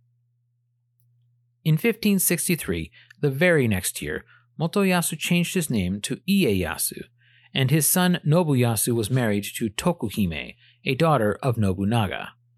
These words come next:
Although his clan enjoyed a great degree of independence, Ieyasu was very diligent about answering calls to arms from Nobunaga and ensuring that Matsudaira warriors were present in Mino,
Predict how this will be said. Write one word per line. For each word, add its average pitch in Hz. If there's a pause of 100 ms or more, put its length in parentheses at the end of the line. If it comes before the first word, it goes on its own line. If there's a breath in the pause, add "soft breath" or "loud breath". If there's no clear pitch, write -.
(960)
Although 180
his 233
clan 151
enjoyed 120
a 117
great 135
degree 135
of 113
independence, 135 (120)
Ieyasu 180
was 143
very 175
diligent 147
about 120
answering 147
calls 123
to -
arms 101
from 98
Nobunaga 110 (280 soft breath)
and 151
ensuring 156
that 139
Matsudaira 139
warriors 120
were 104
present 123
in 101
Mino, 151